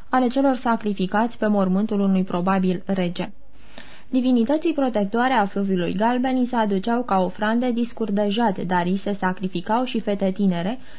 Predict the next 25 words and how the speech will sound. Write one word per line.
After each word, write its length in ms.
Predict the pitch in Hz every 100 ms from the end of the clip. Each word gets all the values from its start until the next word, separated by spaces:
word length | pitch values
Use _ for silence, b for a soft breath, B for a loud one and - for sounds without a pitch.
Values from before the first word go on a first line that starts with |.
| B
cel 180 | 330
puțin 360 | 294 269 269 294
până 200 | 277 262
în 180 | 254 233
anul 360 | 285 262 262 240
patru 280 | 254 247 240
sute 280 | 233 220
șaptesprezece 1000 | 208 240 214 - 175 - 175 175 - 180 175
înaintea 440 | 196 185 190 190
erei 220 | 180 180 180
noastre. 480 | 180 180 - - - - - B B B
Urme 280 | - 220 196 185
vechi 180 | 233
de 160 | 233 185
șamanism 760 | - 180 196 226 294 311 302 285
s-au 180 | 285
păstrat 420 | 254 240 - 294 285
în 120 | 240
folclorul 600 | 240 226 240 254 226 190
chinez 380 | 190 185 233 269
și 160 | 277
chiar 220 | 254 262
în 120 | 254 240
literatura 640 | 233 233 226 220 226 214
cultă, 480 | 214 247 196 180 -